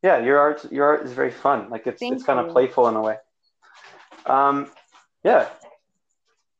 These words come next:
Speaker 1: Uh, I had a question, I think, but I forgot it. Um, but I guess we could, could transition to the next, uh, question that we planned for, which was, Chloe, do you have any advice for people who are looking to create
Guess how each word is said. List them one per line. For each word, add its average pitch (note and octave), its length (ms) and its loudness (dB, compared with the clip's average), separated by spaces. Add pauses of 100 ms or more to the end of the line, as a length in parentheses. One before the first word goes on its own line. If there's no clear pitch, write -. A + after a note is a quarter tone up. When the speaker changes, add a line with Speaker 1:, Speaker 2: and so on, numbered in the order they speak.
(380)
Speaker 1:
Uh, B2+ 120 4
I - 100 4
had E3+ 80 2
a G3 80 -4
question, C#3 500 -4
I B2+ 60 -8
think, C#3 280 -8
but B2 80 2
I B2 120 4
forgot B2+ 380 0
it. - 160 0 (440)
Um, C3 480 2 (260)
but C3+ 180 4
I C3 60 4
guess C3 120 -8
we C3 60 -8
could, - 240 -20
could C3 180 -6
transition B2 440 -4
to B2+ 100 -6
the A#2+ 100 0
next, - 420 -6 (100)
uh, A2+ 260 -2
question B2 800 -6 (300)
that A#2+ 80 -14
we A2+ 100 -12
planned A#2+ 380 -6
for, A2+ 220 0
which A2+ 180 -6
was, A#2+ 340 -6 (400)
Chloe, D3 280 2
do C#3 80 -8
you D3 60 -6
have D#3+ 180 0
any F3 160 2
advice C#3 460 0
for - 160 -12
people A#2+ 580 -2 (360)
who C3+ 180 4
are B2+ 200 4
looking C3 300 -2
to - 100 -20
create - 560 -4